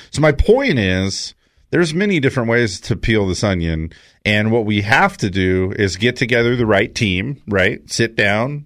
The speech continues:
come up with every one of these solutions and walk through 'em. And I, Mike, Mike said this several times, is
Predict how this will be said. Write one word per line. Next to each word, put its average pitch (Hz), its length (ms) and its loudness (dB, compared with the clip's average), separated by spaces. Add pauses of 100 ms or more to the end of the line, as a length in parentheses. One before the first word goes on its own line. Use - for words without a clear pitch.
(120)
come 110 240 0
up 113 180 -2
with 107 260 -2 (480)
every 170 340 4
one 170 220 4
of 131 140 0
these 123 220 -2
solutions 113 680 0
and 110 140 0
walk 107 320 2
through 120 280 0
'em. 104 100 0
And 104 160 0
I, 110 220 0 (400)
Mike, 117 440 0 (260)
Mike 131 220 2
said 120 200 2
this 110 160 0
several 101 360 2
times, 110 500 -2
is 98 300 -4